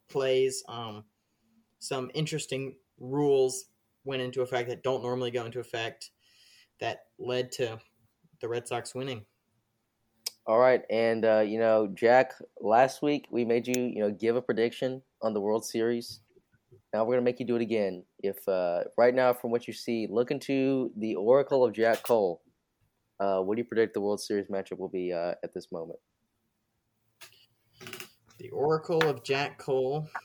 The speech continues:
Speaker 1: right now is saying it's gonna be Giants,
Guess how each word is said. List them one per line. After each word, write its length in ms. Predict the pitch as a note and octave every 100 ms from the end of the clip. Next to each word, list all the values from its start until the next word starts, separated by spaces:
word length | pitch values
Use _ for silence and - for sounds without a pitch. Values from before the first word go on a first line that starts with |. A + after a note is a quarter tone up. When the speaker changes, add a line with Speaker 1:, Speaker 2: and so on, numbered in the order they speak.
| -
Speaker 1:
right 300 | B2+ C3+ B2+
now 440 | C3+ B2+ B2 C3 - _ _ _
is 280 | C3 B2+ -
saying 600 | C#3 C3 B2+ B2+ B2 B2 _ _ _ _ _
it's 160 | B2+ -
gonna 180 | C3
be 280 | B2 A#2+ A2+ _ _ _
Giants, 880 | - C3+ C3+ C3+ C3+ B2+ - -